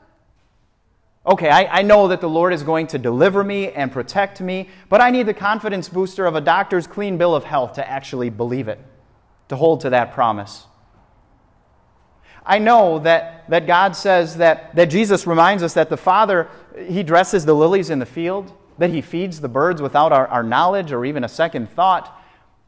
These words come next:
So I can be confident that he's going to take care of me as well. But, and yet I need the confidence booster of a, a steady, secure job and income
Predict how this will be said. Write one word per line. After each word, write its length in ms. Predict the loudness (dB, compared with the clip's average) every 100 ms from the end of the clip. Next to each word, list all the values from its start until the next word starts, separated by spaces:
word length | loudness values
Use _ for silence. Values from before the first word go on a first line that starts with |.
| _ _ _ _ _ _ _
So 120 | 0
I 120 | 0
can 100 | 0
be 100 | -6
confident 540 | -6 -4 -4 -6 -8 -6
that 80 | -8
he's 120 | -6
going 160 | -6
to 120 | -6 -8
take 160 | -8
care 180 | -4 -4
of 120 | -4
me 180 | -6 -6
as 180 | -6 -4
well. 220 | -2 0
But, 240 | 0 0
and 160 | -2 -2
yet 160 | -2 0
I 100 | -2
need 240 | 0 -2 -4
the 80 |
confidence 600 | -4 -2 -2 -2 -4 -6 -6
booster 400 | -6 -4 -2 0
of 100 | 2
a, 160 | -2 -4
a 80 |
steady, 500 | -10 -2 0 0 -2
secure 540 | -6 -10 -10 -4 -2 -2
job 360 | 0 0 0
and 160 | -4 -6
income 640 | -12 -12 -12 -8 -8 -10